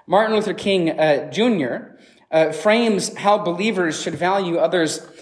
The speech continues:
uh, like this. He preached, "The founding fathers really were influenced by the Bible." The whole concept of the Imago Dei, the image of God,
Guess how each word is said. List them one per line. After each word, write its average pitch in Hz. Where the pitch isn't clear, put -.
uh, 151
like 160
this. 160
He 202
preached, -
"The 170
founding 226
fathers 185
really 220
were 202
influenced 214
by 156
the 151
Bible." 135
The 175
whole 220
concept 226
of 165
the 170
Imago 185
Dei, 175
the 160
image 214
of 139
God, 180